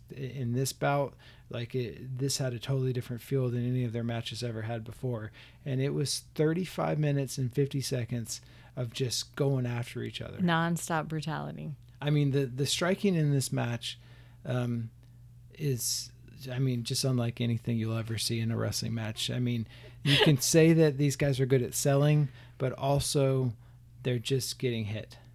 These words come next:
Speaker 2: Yeah, I mean, I was coming into this, like I said, without, um, understanding the context, but, you know, not having really lived through it and knowing the whole story. But I had my own context. And so one of the things that surprised me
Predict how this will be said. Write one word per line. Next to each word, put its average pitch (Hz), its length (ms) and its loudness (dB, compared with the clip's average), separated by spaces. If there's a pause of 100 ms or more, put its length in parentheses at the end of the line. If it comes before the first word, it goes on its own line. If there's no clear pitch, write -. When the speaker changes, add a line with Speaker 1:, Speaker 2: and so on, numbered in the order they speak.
(300)
Speaker 2:
Yeah, 208 300 4
I 202 60 2
mean, 202 200 2
I 214 120 6
was 254 180 6
coming 220 300 4
into 196 240 2
this, 180 180 0
like 180 220 0
I 175 60 0
said, 170 280 0
without, 170 520 2 (200)
um, 160 420 -2 (340)
understanding 208 720 4
the 196 80 2
context, 190 640 0
but, 185 100 0
you 175 120 -2
know, 165 100 0
not 165 240 2
having 160 240 -2
really 156 260 -4
lived 160 260 -2
through 160 240 -2
it 156 200 -2
and 151 260 -6
knowing 156 240 -2
the 156 100 -4
whole 151 200 -2
story. 165 480 -2 (360)
But 190 120 4
I 196 80 8
had 220 240 2
my 180 240 0
own 220 360 2
context. - 680 -8
And 170 160 -2
so 175 160 0
one 180 200 0
of 196 120 0
the 175 80 -2
things 170 380 -4
that 170 180 -6
surprised 165 520 -2
me 160 300 -4